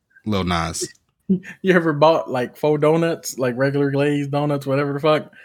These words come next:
Speaker 2: and then bought a dollar <laughs> worth of donut holes and tried to fit 'em back?
Speaker 1: This is why. This is why we can't have nice things.
Speaker 2: <laughs> Them niggas,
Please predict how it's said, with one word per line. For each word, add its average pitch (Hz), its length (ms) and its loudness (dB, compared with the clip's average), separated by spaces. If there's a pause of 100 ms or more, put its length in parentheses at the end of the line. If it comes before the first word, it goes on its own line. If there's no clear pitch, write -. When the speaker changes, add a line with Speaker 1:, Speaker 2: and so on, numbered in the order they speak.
(220)
Speaker 2:
and 131 100 -4
then 131 120 0
bought 131 200 4
a 127 40 -2
dollar 147 480 2
<laughs> - 20 -8
worth 165 320 0
of 170 80 0
donut 175 380 0
holes 208 480 0 (180)
and 302 340 4
tried 311 320 4
to 269 80 4
fit 359 240 2
'em 339 200 2
back? 330 140 4 (2750)
Speaker 1:
This 101 120 -14
is 98 120 -8
why. 92 320 -4 (840)
This 135 160 -10
is 127 140 -6
why 107 180 2
we 359 100 0
can't 494 460 2
have - 200 -6
nice 349 280 -2
things. - 440 -10 (260)
Speaker 2:
<laughs> 440 200 -4
Them - 1200 0 (360)
niggas, 330 400 -4